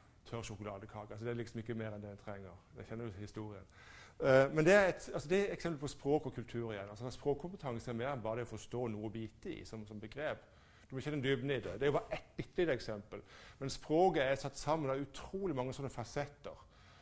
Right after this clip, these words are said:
Du kan nesten se for deg som et kaleidoskop, hvor hvert segment i setningen din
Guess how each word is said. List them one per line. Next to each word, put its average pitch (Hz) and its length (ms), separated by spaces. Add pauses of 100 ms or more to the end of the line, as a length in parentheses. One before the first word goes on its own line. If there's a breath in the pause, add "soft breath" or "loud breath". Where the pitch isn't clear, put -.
Du 139 80
kan 131 140
nesten 139 180
se 156 80
for 151 220
deg 131 100
som 131 80
et 117 80
kaleidoskop, 135 920
hvor 131 180
hvert 143 380
segment 127 760
i 117 80
setningen 131 540
din 87 180